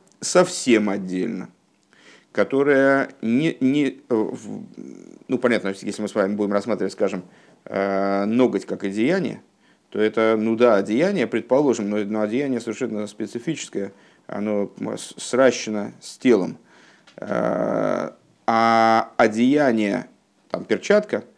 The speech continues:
она уже отдельно от тела и представляет собой нечто совсем постороннее. Пример не очень похож на то, что хотелось бы, э, предъявить, потому что на самом деле речь идёт и в случае с Махшовой, и в случае с, э,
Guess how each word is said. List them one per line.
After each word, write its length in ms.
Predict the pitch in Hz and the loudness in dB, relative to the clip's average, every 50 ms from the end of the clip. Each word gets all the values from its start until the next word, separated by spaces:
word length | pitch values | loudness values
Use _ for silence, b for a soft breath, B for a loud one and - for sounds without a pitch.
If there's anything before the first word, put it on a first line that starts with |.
| _ _ - | _ _ -6
она 240 | - 107 113 127 131 | -2 0 2 4 4
уже 240 | 127 120 120 120 | 4 4 4 4
отдельно 680 | 117 120 120 113 107 110 135 156 147 123 120 117 113 110 | 4 4 4 2 0 2 4 4 4 4 4 2 2 2
от 160 | 110 110 - - | 2 0 -2 -2
тела 360 | - 185 220 214 175 156 - - | -2 0 2 2 0 0 -2 -6
и 520 | - - 110 120 120 117 113 113 110 110 - | -10 -8 -4 -4 -2 -2 0 0 0 -2 -2
представляет 500 | - 110 107 - 104 113 135 143 131 123 | -4 -6 -2 0 0 0 2 0 -2 0
собой 300 | - 117 110 117 120 117 | -2 -2 2 2 2 2
нечто 400 | 117 120 110 117 117 113 117 113 | 0 -2 -2 -2 -2 -2 -4 -8
совсем 560 | 104 - 117 113 - - - - 110 98 104 | -6 -4 -4 -4 -4 -6 -2 0 0 0 0
постороннее. 640 | 101 95 98 - - 98 95 101 101 98 101 101 101 B B B B B B _ _ | -4 -8 -8 -6 -4 -4 -4 -4 -4 -6 -6 -8 -10 B B B B B B _ _
Пример 300 | - 113 120 135 143 131 | 0 2 2 4 4 2
не 220 | 117 117 123 135 147 | 2 2 2 2 2
очень 340 | 147 127 107 - 107 98 | 2 2 2 0 -4 -6
похож 360 | - - 95 - - 98 92 - | -4 -6 -6 -6 -6 -8 -6 -2
на 140 | 98 101 98 | -2 -2 -2
то, 120 | - 104 | -2 -4
что 140 | 101 - - | -4 -4 -4
хотелось 420 | - 104 98 - 104 98 98 - | -2 -4 -4 -2 -4 -6 -6 -6
бы, 160 | - 98 - - b b b b b b _ | -6 -6 -6 -6 b b b b b b _
э, 160 | 107 101 101 | -8 -8 -6
предъявить, 640 | 90 110 107 110 110 120 135 175 214 247 254 247 - b b b b _ | -4 -4 -2 -2 0 0 0 2 0 0 -2 -4 -10 b b b b _
потому 220 | - 110 113 107 | -2 0 0 0
что 80 | 107 113 | 0 -2
на 120 | 110 110 | -4 -2
самом 260 | 110 - 117 110 107 107 | -2 -2 -2 -2 -2 -2
деле 260 | 107 104 101 104 104 | -2 -2 -2 0 0
речь 240 | 110 107 98 - 104 | 0 -2 -2 -4 -4
идёт 280 | 104 107 104 104 - | -4 -2 -2 -2 -2
и 140 | - 135 135 | -2 -2 -2
в 80 | 131 - | 0 0
случае 320 | 139 127 120 - 117 104 | 0 0 0 0 -4 -6
с 80 | 98 - | -4 -4
Махшовой, 500 | 113 113 113 - - 123 110 98 95 80 | -6 -6 -6 -2 0 0 0 0 0 -4
и 200 | - - - 104 | -4 -6 -10 -10
в 60 | - | -4
случае 440 | - 120 110 107 - 104 101 98 101 | -2 -2 -2 0 0 -2 -2 -2 -4
с, 160 | - - - | -6 -10 -8
э, 520 | - 101 104 107 104 104 104 104 104 104 | -4 -4 -2 -2 -2 -2 -2 -2 -4 -6